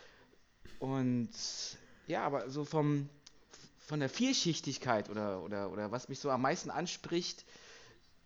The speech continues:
weil wir wissen letztendlich, da kommen wir auch gleich ein bisschen zu dem Film, viel über Doctor Strange erfahren wir ja nicht, über sein altes Leben.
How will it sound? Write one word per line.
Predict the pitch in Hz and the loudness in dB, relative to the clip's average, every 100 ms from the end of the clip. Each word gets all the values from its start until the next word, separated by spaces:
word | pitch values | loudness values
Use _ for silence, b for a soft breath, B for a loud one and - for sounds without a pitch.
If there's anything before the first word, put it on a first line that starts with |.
| _ _ - | _ _ -8
weil | 160 160 | 0 4
wir | 165 151 | 6 6
wissen | 226 226 220 - - - - - | 4 2 -4 -6 -20 -20 -18 -4
letztendlich, | 160 - 139 151 190 | -4 -2 -2 -2 0
da | 156 | 0
kommen | 175 190 | 2 2
wir | 160 | 2
auch | 156 - - - | 0 -12 -14 -2
gleich | 151 190 | 0 0
ein | - - - | -6 -16 -12
bisschen | 175 - | -10 -10
zu | - 151 | -6 -2
dem | 143 | -2
Film, | - 214 131 190 - - - - - - B B B | 0 0 0 -4 -8 -20 -20 -20 -20 -18 B B B
viel | - 160 | -2 2
über | 165 143 | 4 4
Doctor | 139 135 123 | 2 -2 -6
Strange | - 120 151 | 0 0 0
erfahren | 143 139 139 | -2 0 0
wir | 147 | 0
ja | 147 | 0
nicht, | 175 151 - - | 0 -2 -4 -10
über | 113 120 | 0 2
sein | 113 117 | 2 0
altes | 117 120 113 107 | 2 0 0 0
Leben. | 104 98 | 0 0